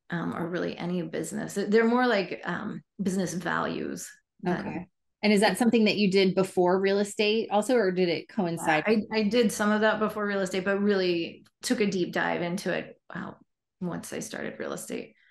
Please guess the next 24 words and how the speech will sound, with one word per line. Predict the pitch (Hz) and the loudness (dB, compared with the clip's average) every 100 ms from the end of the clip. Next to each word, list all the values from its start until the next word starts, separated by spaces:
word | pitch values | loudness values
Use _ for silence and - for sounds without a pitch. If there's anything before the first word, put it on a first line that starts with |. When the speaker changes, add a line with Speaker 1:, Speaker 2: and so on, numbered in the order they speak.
| _ _ _ _ _ | _ _ _ _ _
Speaker 1:
'Cause | 214 | 0
it | |
was | 240 240 | 4 4
a | |
different | 262 254 196 | 4 2 2
business. | 196 208 190 170 - - - | 2 2 2 0 -8 -16 -6
It, | 202 | -2
it's | 208 185 | -2 -2
very | 208 220 220 | 0 2 2
different | 202 202 214 185 | 0 0 -2 -2
to | 185 | -2
be | 180 | -2
doing | 175 175 175 | 0 -2 -2
sales | - 180 170 170 165 | -2 -2 0 -2 -4
versus | 180 170 175 165 165 - _ - - _ | -4 -4 -6 -8 -10 -18 _ -20 -20 _
a | - | -12
service | - 185 170 170 | -6 -4 -4 -6
industry. | 180 170 - - - | -6 -8 -10 -14 -6
I | 190 | -4
mean, | 175 165 160 - | -2 -4 -8 -8
where | 190 180 | -2 0
my | 180 185 185 | 2 0 0
job | 190 185 185 - - - - | 2 0 0 -8 -12 -14 -10
as | 190 175 - | -8 -8 -10